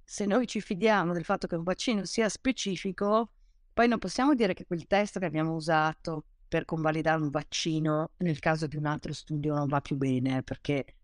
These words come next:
è sempre che sta cercando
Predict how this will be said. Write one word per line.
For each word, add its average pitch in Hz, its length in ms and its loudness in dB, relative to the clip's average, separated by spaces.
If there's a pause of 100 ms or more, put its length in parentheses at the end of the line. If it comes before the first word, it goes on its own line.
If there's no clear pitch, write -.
(180)
è 151 140 -2
sempre 170 760 -2
che 156 100 -8
sta 143 180 -2
cercando 147 800 -2